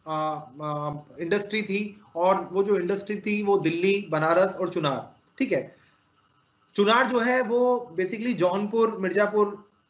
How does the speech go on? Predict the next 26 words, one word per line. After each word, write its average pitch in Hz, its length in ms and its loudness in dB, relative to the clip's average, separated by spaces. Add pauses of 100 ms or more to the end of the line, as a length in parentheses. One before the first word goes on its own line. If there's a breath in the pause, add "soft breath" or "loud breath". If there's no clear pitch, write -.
(160)
आ, 160 400 -2 (380)
के 185 420 4
मतलब 170 240 -2
जो 190 100 6
उत्तर 190 240 4
प्रदेश 185 360 0
है, 220 280 -4
उत्तर 185 240 2
प्रदेश 185 240 4
आप 170 140 2
जानेंगे 190 360 -2
कि 196 60 0
जो 185 60 -8
चुनार 170 280 2
है 196 160 0
वो 226 160 0
उत्तर 175 180 2
प्रदेश 160 340 0
में 170 100 -4
है, 196 80 -2
बनारस 160 300 0
भी 170 120 2
उत्तर 170 200 0
प्रदेश 156 320 -2
में 175 80 -4
है, 202 160 -6